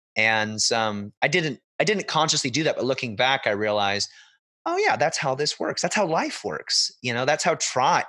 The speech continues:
actual tribes are built is, you know, you get a family unit and they find another family unit and,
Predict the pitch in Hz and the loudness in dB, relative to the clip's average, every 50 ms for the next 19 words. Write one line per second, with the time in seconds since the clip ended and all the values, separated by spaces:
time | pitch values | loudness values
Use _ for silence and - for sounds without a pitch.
0 | - - - 175 214 254 - - - 160 143 135 - - 175 208 254 262 220 170 | 0 2 4 4 4 4 2 0 0 0 0 -2 0 2 2 4 4 2 2 2
1 | 127 123 120 110 98 92 113 107 110 107 - 123 120 117 - - - - - - | 0 0 0 0 0 0 0 0 0 -2 -2 -2 0 0 0 -2 -6 -12 -18 -8
2 | _ 135 123 117 117 123 135 - 120 123 123 113 143 135 131 - - - 120 107 | _ -2 0 2 2 0 0 -2 -4 -6 -2 -2 0 -2 -2 -4 -2 -2 0 0
3 | 117 117 120 120 120 120 123 120 117 117 117 - - 104 117 120 - 135 123 120 | 0 0 -2 -4 -2 -2 -2 0 0 0 0 0 -2 -2 -2 0 0 0 0 0
4 | 117 107 120 123 131 123 - - 123 117 117 120 120 113 113 113 113 113 110 113 | 0 -2 0 0 0 -2 0 0 0 0 0 -2 -4 -4 -4 -4 -2 0 0 0
5 | 113 - 107 110 107 | 2 0 -2 -4 -4